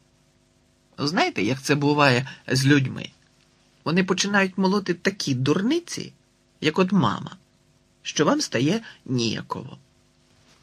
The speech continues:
Ну, якщо мені, скажімо, телефонує Тіна, а мама бере слухавку,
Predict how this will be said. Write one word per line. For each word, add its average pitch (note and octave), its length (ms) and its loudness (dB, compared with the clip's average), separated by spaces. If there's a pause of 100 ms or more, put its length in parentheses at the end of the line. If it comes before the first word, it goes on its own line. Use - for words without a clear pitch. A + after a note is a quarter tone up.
(1000)
Ну, - 100 0
якщо C#4+ 280 2
мені, A3 240 4
скажімо, D#3+ 520 0 (220)
телефонує E3+ 720 2
Тіна, G2 600 -4
а C3+ 40 2
мама B2+ 340 2
бере C3+ 300 2
слухавку, D3+ 680 -2